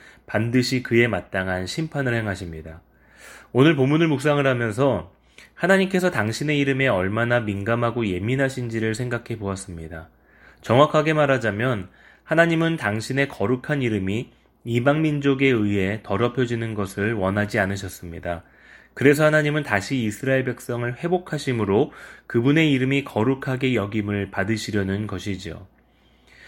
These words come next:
특별히 칠 절 말씀에 제 가슴에 와닿아 묵상을 해보았습니다.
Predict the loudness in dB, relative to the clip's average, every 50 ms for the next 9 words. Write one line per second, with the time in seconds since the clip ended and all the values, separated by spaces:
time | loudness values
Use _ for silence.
0 | -20 -20 -20 _ -16 2 4 6 6 6 4 2 0 2 4 4 4 6 4 2
1 | 2 0 0 2 2 4 4 2 2 0 -2 -4 -2 -2 -2 0 -2 -4 -4 -4
2 | -4 -2 0 0 0 -2 -2 -2 -2 -2 0 2 2 4 4 2 2 0 -4 -8
3 | -6 -2 -2 0 0 0 -2 -2 -2 -2 -2 -4 -4 -8 -12 -12 -12 -12 -12 -14
4 | -14 -16